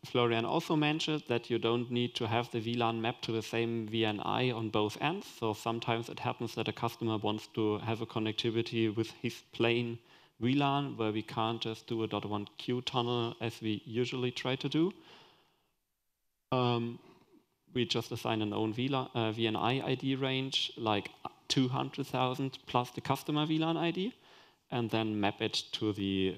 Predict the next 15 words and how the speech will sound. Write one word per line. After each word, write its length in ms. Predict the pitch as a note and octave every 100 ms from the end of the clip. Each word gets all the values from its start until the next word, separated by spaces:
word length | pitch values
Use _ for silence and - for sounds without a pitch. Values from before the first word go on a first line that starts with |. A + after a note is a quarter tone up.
| - -
respective, 720 | G#2 - - F#2+ - G2+ F#2 - - _ _ _ _ _ -
uh, 200 | G2+ F#2 A2+
port 300 | - G2+ G2+
where 100 | G2+
he 80 | F#2+
wants 240 | F#2 G2 -
to 60 |
connect. 380 | G2 F#2 - - - - - -
We 200 | A#2 - -
also 300 | B2 B2 B2
use 320 | A2 A2+ A2
this 220 | A#2 A2
mean 560 | A2+ A2+ A2+ G#2+ - A#2 -
to 460 | G#2+ G2+ G2+ G2 -
translate 800 | - A2+ A2 A2+ A2+ G#2+ A2